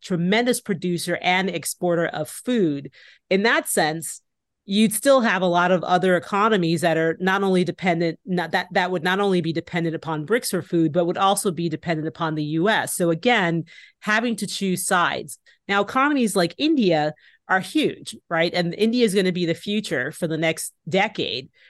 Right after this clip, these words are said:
Um, but not every economy has that kind of clout economically or even politically to be able to forge its own path like an India or Saudi Arabia. And so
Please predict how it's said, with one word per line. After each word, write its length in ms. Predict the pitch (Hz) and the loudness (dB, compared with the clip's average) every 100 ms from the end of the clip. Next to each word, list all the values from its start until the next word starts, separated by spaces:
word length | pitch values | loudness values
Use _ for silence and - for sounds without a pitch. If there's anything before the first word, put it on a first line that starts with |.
| _ _ 190 | _ _ 0
Um, 200 | 185 180 | 2 2
but 160 | 202 | 2
not 160 | 220 247 | 2 2
every 280 | 247 208 185 | 2 2 0
economy 520 | - 190 190 185 160 | 0 0 2 2 -2
has 340 | 160 170 180 | -2 0 0
that 140 | 185 - | 0 -2
kind 240 | - 170 | -2 -2
of 140 | 160 - | -4 -2
clout 400 | 175 160 156 - _ | 0 0 -2 -6 _
economically 840 | 196 196 175 170 185 202 190 165 151 | -4 -2 0 2 2 0 0 -4 -2
or 160 | - | -4
even 340 | - 185 175 170 | -2 -2 0 -2
politically 760 | - 175 208 214 170 147 143 - _ _ - | -2 2 2 2 -2 -6 -6 -12 _ _ -2
to 200 | 208 175 | 0 0
be 160 | 190 180 | 2 2
able 160 | 175 185 | 2 0
to 120 | 180 | -4
forge 380 | - 175 165 160 | 0 2 2 0
its 140 | - | -4
own 240 | 165 156 | -2 -4
path 380 | 143 180 156 160 | -4 -2 -2 -2
like 200 | 165 160 | -2 -2
an 160 | 151 - | -4 -4
India 460 | - 170 165 151 | -4 -2 0 -2
or 140 | - 151 | -2 -4
Saudi 400 | - 156 156 151 | -4 -2 -2 -4
Arabia. 540 | 147 160 156 143 87 - - _ - | -4 -4 -2 -4 -6 -10 -20 _ -4
And 120 | 185 | 0
so 420 | 214 190 185 185 | 4 6 6 2